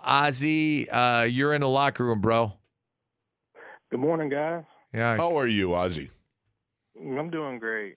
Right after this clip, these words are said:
Speaker 3: Good.
Speaker 2: Um, it's, uh, Fat Guy Friday, right?
Speaker 1: Right.
Speaker 3: <laughs> You
Speaker 2: So
Speaker 3: got it,
Speaker 2: I'm off
Speaker 3: buddy.
Speaker 2: today,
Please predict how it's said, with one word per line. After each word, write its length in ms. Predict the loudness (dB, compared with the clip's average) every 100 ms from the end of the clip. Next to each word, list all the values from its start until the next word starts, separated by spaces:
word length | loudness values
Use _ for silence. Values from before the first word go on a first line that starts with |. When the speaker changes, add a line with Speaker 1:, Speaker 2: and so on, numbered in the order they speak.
| -4
Speaker 3:
Good. 220 | -2 -2
Speaker 2:
Um, 220 | -4 -10 -12
it's, 160 | -14 -10 -6
uh, 240 | -4 -6 -12 _ _ _ _ _ _ -6
Fat 200 | -6 -6
Guy 180 | -8 -8
Friday, 320 | -8 -8 -6
right? 460 | -8 -8 -8 -4 0
Speaker 1:
Right. 340 | 2 2 0
Speaker 3:
<laughs> 40 | -2
You 80 | -6 -2
Speaker 2:
So 80 |
Speaker 3:
got 280 | 2 2 2
it, 40 | 0
Speaker 2:
I'm 60 |
off 60 | 0
Speaker 3:
buddy. 260 | 2 0
Speaker 2:
today, 340 | -2 -8 -16